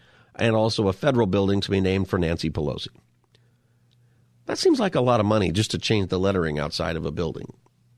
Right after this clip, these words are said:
I suppose it's more than that, right? I mean, you, you have to change a few signs. You gotta hire somebody to do that, but sixty-five million dollars for that? You're listening to Southern California Live. I'm Scott Furrow, your host. The number is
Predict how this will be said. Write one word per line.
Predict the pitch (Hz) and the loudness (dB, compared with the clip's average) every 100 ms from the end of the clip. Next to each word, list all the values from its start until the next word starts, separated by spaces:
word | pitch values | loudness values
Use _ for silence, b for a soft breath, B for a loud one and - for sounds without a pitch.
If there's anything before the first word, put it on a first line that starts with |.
| _ _ _ _ - | _ _ _ _ -6
I | |
suppose | - 127 160 113 | -4 0 0 0
it's | 95 | -2
more | 117 104 | 0 2
than | 87 104 | 0 0
that, | 101 - | -2 -2
right? | 82 95 | -4 -2
I | |
mean, | 95 95 | 0 0
you, | 95 95 | 0 -2
you | - 85 82 73 | -4 -4 -4 -4
have | - | -6
to | - | -6
change | - 87 80 | -4 -2 -2
a | |
few | - 82 | -6 -4
signs. | - 117 107 98 | 0 0 0 -2
You | 87 | -2
gotta | 90 | -4
hire | 82 95 | -2 -2
somebody | 90 92 85 76 | -2 -4 -4 -6
to | 78 | -8
do | 82 123 | -4 -2
that, | 82 50 - | -2 -6 -8
but | 60 - _ _ _ _ _ b b b b b | -10 -12 _ _ _ _ _ b b b b b
sixty-five | - 151 - 147 - 101 113 107 | -6 -6 -4 -4 -2 0 0 0
million | 85 87 120 104 | 0 0 2 0
dollars | 92 87 123 165 | 0 0 -2 -4
for | - 156 | -6 -4
that? | 214 - - _ _ _ _ _ _ _ B B B B B | -4 -8 -16 _ _ _ _ _ _ _ B B B B B
You're | 123 | 2
listening | 135 131 | 4 2
to | 120 | 2
Southern | 139 127 | 4 2
California | 117 123 117 131 120 | 4 2 4 2 2
Live. | 113 135 | 2 2
I'm | 147 | 0
Scott | 101 - 104 | -2 -2 -2
Furrow, | - 117 | 0 2
your | 107 98 | 2 2
host. | 135 254 | 0 0
The | 113 | 0
number | 101 90 98 | 0 2 0
is | 95 | 0